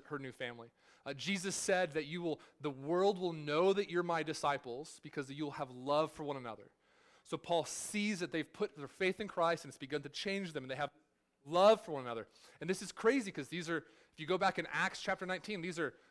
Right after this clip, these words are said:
uh, ex-witches, and they're into witchcraft and sorcery and, and, and, and praying at other temples to other gods. And then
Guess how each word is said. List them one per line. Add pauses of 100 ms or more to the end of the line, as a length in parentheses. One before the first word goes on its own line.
(100)
uh, (120)
ex-witches,
and
they're
into
witchcraft
and
sorcery
and,
and, (260)
and,
and
praying
at
other
temples
to
other
gods.
And
then